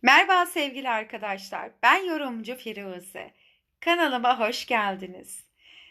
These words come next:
Sevgili arkadaşlar, öncelikle beni tercih ettiğiniz için, kanalıma ilgi gösterdiğiniz için, emeğime saygı gösterdiğiniz için sizlere yürekten teşekkür ediyorum.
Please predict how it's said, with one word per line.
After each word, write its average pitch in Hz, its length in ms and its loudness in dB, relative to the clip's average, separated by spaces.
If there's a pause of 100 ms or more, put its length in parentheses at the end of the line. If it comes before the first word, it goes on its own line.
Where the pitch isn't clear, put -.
(100)
Sevgili 320 560 4
arkadaşlar, 208 960 -4 (340)
öncelikle 339 580 0
beni 269 200 -4
tercih 240 520 0
ettiğiniz 196 680 -8
için, - 440 -14 (320)
kanalıma 262 880 0
ilgi 240 300 -6
gösterdiğiniz 208 920 -2
için, - 380 -14 (340)
emeğime 311 460 4
saygı 220 420 0
gösterdiğiniz 202 880 -4
için 214 440 -12 (280)
sizlere 277 580 2
yürekten 220 600 -2
teşekkür 190 580 -8
ediyorum. 170 680 -8